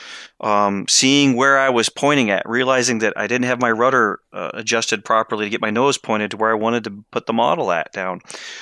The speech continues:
um, how far out the model needed to be when I was hitting throttle hold, or how close in it needs to be. Um,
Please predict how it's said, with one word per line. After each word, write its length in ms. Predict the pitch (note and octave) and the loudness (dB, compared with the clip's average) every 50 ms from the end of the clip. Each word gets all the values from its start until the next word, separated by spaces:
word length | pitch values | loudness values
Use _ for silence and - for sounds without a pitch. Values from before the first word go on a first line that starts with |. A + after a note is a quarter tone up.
| - - - | -18 -12 -8
um, 280 | G#2 G2 F#2+ F#2 - _ - - _ | -4 -4 -4 -4 -6 _ -18 -20 _
how 440 | - - - - A2 A2+ A#2 B2 B2+ | -4 -2 -2 0 2 4 2 2 2
far 460 | - - - - A#2+ B2 B2+ B2+ A#2+ - | 0 -4 0 2 4 4 4 4 2 2
out 320 | B2 A#2+ C3 C3 - - A#2 | 2 2 2 2 0 -2 -2
the 100 | B2 A2+ | -2 0
model 380 | A2 A2 A#2 B2 B2+ C3 B2 | 2 4 4 4 4 4 2
needed 380 | A2+ A2 A2+ B2 B2 A#2+ A2 G#2+ | 0 0 -2 -2 -2 -2 -4 -6
to 60 | G#2+ | -8
be 320 | G2+ G#2 A2+ A#2 C3 B2+ A#2 | -8 -6 -6 -4 -2 0 0
when 100 | G#2+ G#2 | 0 0
I 60 | G2+ | -2
was 100 | F#2+ - | -2 -2
hitting 200 | - A#2 G#2+ G2+ | -2 -2 -4 -4
throttle 360 | - - G#2+ B2 C3 A#2 G#2 | -2 2 2 4 4 2 2
hold, 240 | G2 F#2+ F#2 F#2 F#2 | 0 -2 -6 -6 -6
or 340 | - G#2 G#2 G2+ G#2 G2 - - - - - - - - | -4 -2 -2 0 -2 -2 -4 -8 -16 -20 -20 -20 -12 -4
how 180 | - A#2 A2+ | -2 -2 -2
close 360 | - - - A#2 A2+ A2 - | -2 -2 -2 0 0 0 0
in 80 | C3 C3+ | 0 0
it 60 | C3+ | 0
needs 200 | A2+ G#2 G2+ F#2+ | -2 -2 -4 -6
to 80 | - F#2 | -6 -8
be. 220 | G2+ F#2+ F#2+ F#2 - - - - - - - - _ | -10 -10 -10 -12 -14 -18 -20 -20 -20 -20 -20 -20 _
Um, 440 | - G2 F#2+ F#2 F2+ F2+ F2 F2+ _ | -12 -8 -8 -6 -6 -8 -10 -12 _